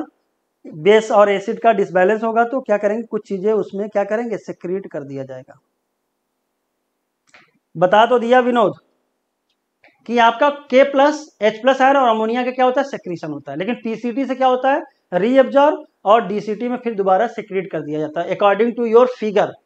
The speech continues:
लेकिन लैंग्वेज के according क्या होगा आपका? खाली सिक्रीशन।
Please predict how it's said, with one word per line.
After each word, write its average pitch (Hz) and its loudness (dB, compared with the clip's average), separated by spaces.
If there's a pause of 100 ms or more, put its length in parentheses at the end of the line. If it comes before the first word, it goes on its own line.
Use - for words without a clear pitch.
(560)
लेकिन 208 -2
लैंग्वेज 226 2
के 294 -2
according 247 0
क्या 254 2
होगा 247 4
आपका? 247 2 (220)
खाली 208 0
सिक्रीशन। 160 -10